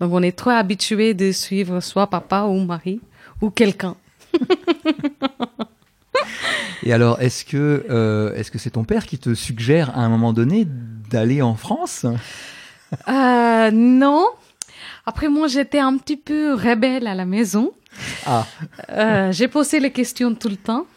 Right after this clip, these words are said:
Speaker 2: Mhm.
Speaker 1: Ça lui embêtait aussi, en commençant. Mais après,
Speaker 2: Et alors,
Speaker 1: il
Speaker 2: quel, quel genre de questions, alors ? Des questions sur, euh, sur la façon de vivre, euh, sur, euh,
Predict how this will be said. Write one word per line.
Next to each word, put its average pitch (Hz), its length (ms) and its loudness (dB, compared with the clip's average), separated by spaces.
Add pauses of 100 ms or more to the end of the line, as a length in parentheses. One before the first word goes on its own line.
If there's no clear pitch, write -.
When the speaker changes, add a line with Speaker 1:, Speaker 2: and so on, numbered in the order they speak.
(140)
Speaker 2:
Mhm. 120 140 0
Speaker 1:
Ça 196 200 2
lui 220 180 4
embêtait 214 440 0
aussi, 196 440 -4 (280)
en 175 140 -8
commençant. 180 600 -6 (260)
Mais 185 340 -4
après, 277 680 -2 (160)
Speaker 2:
Et 139 40 4
alors, 160 120 4
Speaker 1:
il 214 40 -2
Speaker 2:
quel, 196 200 2
quel 180 240 0
genre 175 180 2
de 147 60 4
questions, 135 480 0
alors ? 113 160 0
Des 120 80 2
questions 151 340 -2
sur, 135 280 -4
euh, 123 140 2
sur 123 220 -4
la 120 140 2
façon 131 280 2
de 127 80 6
vivre, 160 560 2
euh, 120 320 2
sur, 127 440 -6
euh, 113 320 0